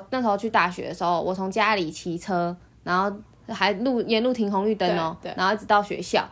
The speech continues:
Speaker 1: 学校又有学生，学校停车场。
Speaker 2: 对。
Speaker 1: 停完之后呢，我还要走楼梯，走到教室，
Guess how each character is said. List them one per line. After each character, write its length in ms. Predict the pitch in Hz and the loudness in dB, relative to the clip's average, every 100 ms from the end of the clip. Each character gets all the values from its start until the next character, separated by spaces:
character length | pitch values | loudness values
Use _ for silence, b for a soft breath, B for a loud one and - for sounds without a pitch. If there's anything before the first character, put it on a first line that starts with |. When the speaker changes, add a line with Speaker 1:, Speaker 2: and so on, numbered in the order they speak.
| b b - | b b -2
Speaker 1:
学 160 | 240 | 2
校 240 | 269 302 269 | 6 8 6
又 180 | - 277 | 6 4
有 40 | |
学 200 | 226 202 | 4 2
生， 200 | 214 214 | 2 -2
学 140 | - | -2
校 140 | 220 254 | 0 2
停 120 | 202 | 2
车 80 | 185 | 0
场。 240 | 185 - - | -2 -6 -6
Speaker 2:
对。 220 | - 196 220 - | -4 -4 -6 -4
Speaker 1:
停 220 | - 269 | 0 4
完 240 | 311 240 226 | 6 6 4
之 160 | 226 | -2
后 240 | 269 262 214 | 4 4 4
呢， 300 | 196 185 - | 0 -2 -2
我 80 | 214 | 0
还 100 | 214 | 4
要 100 | 247 | 4
走 200 | 277 208 | 4 4
楼 180 | 175 170 | 4 0
梯， 320 | 180 208 196 | -2 -2 0
走 80 | 196 | 2
到 100 | 185 | 2
教 220 | 208 202 | 4 2
室， 320 | 196 220 175 | 0 -4 -4